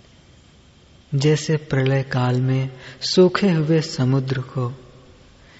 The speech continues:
जीवों की सृष्टि से पहले होने वाली जल वृष्टि प्रवाह से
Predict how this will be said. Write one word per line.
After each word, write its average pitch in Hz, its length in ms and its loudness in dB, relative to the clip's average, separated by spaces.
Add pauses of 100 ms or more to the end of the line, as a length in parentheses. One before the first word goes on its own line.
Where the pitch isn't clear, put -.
(140)
जीवों 180 520 4
की 185 220 0
सृष्टि 160 520 -2
से 151 200 -2 (160)
पहले 135 360 -2
होने 127 320 0
वाली 123 420 0 (320)
जल 147 340 0
वृष्टि 123 560 -2 (880)
प्रवाह 180 500 4
से 185 220 0